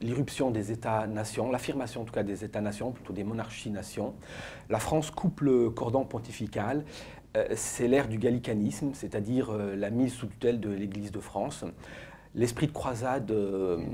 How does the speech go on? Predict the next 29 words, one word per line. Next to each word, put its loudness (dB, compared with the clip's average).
disparaît 2
même. 0
Euh, 2
on 4
privilégie, 4
euh, 2
les 4
intérêts. 2
C'est 6
le 6
temps 0
de 2
la 4
réelle -2
politique. -6
Nous -6
sommes 4
dans 6
un 4
contexte, 4
euh, 8
très -6
particulier, 4
celui, 4
euh, 2
d'une -2
France -4
confrontée, 2
euh, 4